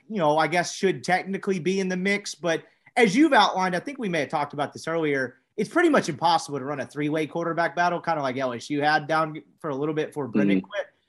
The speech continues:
Speaker 1: Like, is it weird having the third guy in the room that no one's talking about and probably isn't the focus, but, like,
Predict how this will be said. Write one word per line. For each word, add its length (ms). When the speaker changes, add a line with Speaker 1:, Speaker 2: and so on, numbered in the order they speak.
Speaker 1:
Like, 160
is 160
it 160
weird 320
having 340
the 120
third 340
guy 180
in 100
the 100
room 440
that 180
no 220
one's 260
talking 440
about 240
and 120
probably 540
isn't 400
the 100
focus, 520
but, 320
like, 300